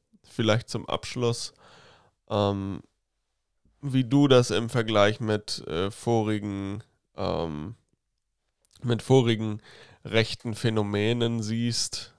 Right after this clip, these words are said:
ähm, wie die Republikaner oder die Heimat, die sich irgendwie immer wieder, äh, die irgendwie immer wieder geschrumpft sind.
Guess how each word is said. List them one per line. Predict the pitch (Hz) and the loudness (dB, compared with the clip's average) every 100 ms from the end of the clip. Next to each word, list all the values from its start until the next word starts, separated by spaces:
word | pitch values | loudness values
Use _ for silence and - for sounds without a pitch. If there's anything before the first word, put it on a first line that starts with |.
| _ _ | _ _
ähm, | 104 95 92 92 92 - _ _ _ _ _ _ _ _ _ _ 123 | 0 2 0 -2 -10 -16 _ _ _ _ _ _ _ _ _ _ -4
wie | 131 | 0
die | 120 | 2
Republikaner | 110 113 120 107 107 120 95 104 107 101 98 - | 2 0 -2 -2 -2 2 2 2 2 2 0 -4
oder | - 104 98 | -4 -2 -2
die | 101 107 | -2 -4
Heimat, | 110 98 107 107 98 107 - | 0 0 0 0 0 -2 -8
die | 110 | -8
sich | 110 110 104 | -6 -6 -6
irgendwie | 110 117 110 | -6 -4 -6
immer | - 110 107 104 | -6 -4 -4 -4
wieder, | 101 98 101 - _ _ _ _ - | -4 -4 -4 -8 _ _ _ _ -14
äh, | 120 104 50 50 50 - | -10 -8 -8 -10 -14 -16
die | 78 160 143 | -14 -6 0
irgendwie | 160 165 151 | 0 2 2
immer | 120 147 139 | 2 4 4
wieder | 139 131 | 6 4
geschrumpft | 123 127 - 127 135 135 - | 4 0 2 2 2 -2 -6
sind. | 101 85 117 - | -2 -2 -4 -12